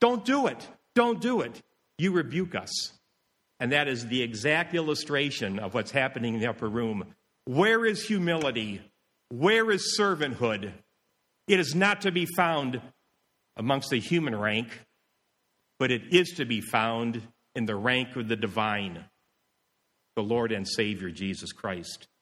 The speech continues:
Jesus demonstrated humility. Now, secondly, secondly,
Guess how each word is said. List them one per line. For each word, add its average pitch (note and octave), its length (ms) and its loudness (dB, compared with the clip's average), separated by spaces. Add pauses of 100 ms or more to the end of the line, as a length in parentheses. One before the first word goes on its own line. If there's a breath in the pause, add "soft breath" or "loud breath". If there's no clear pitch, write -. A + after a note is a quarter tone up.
(640)
Jesus C3 440 0
demonstrated A#2+ 800 -2
humility. A2 880 -4 (540)
Now, G2+ 140 -2
secondly, G2 680 -2 (100)
secondly, G2 680 -6